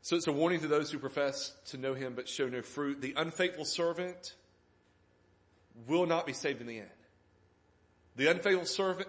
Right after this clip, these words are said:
unfaithful servant will not enter into the joy of his master. The unfaithful, unfaithful servant does not go into the new earth with God. Just understand that for a second.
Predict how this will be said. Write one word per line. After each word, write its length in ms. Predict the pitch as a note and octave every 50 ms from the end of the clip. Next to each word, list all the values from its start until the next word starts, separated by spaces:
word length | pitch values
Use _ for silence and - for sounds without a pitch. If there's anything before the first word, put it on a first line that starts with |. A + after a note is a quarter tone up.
| -
unfaithful 440 | D#3+ E3 F3 E3+ - F#3+ F#3 - F3+
servant 320 | E3+ - F#3 E3+ F3 D3 C3+
will 220 | C#3 E3+ F#3 G3
not 280 | F#3+ F#3 F3+ F#3 F3+ F3
enter 200 | F3 F3 F3+ F#3
into 200 | E3+ C#3+ - D#3+
the 100 | D3 C#3+
joy 200 | C#3 D#3+ D#3+ D#3
of 60 | D3
his 120 | C#3 C3
master. 500 | C3+ C#3+ C#3 C#3 C#3 - - B2+ A#2 A2+ - - - - _ _ _ -
The 100 | C3+ C#3+
unfaithful, 520 | D3+ D3+ E3+ E3 D3+ D3 C#3 - - E3 - -
unfaithful 400 | C3+ D3 D3 - E3 E3 D#3+ D3
servant 340 | - - D#3 C#3 D3 C3 A2+
does 260 | C#3 D3+ D#3 D3+ D3+
not 360 | D3+ D3+ D3+ D3+ D3 D3 A2+
go 380 | - C#3+ C#3 C#3 C#3 C#3 C3+ C#3 - - - - - _
into 220 | C3+ C3 B2+ -
the 100 | B2+ B2+
new 200 | A#2+ B2 C3+ C#3
earth 260 | C#3+ C3+ B2+ B2 B2 - - -
with 200 | A2+ A#2+ A#2 A#2
God. 280 | - A#2+ G#2+ G2+ F#2 E2+ - - _ _ _ _ _ _ _ _ _ _
Just 220 | - D#3+ D#3+ - - - - _ _ _ _ -
understand 400 | F3+ F3+ F3+ E3 - F3 D#3+ C3+
that 120 | A2 G#2
for 100 | - A#2+
a 40 | A2
second. 280 | - - F#2+ F2 -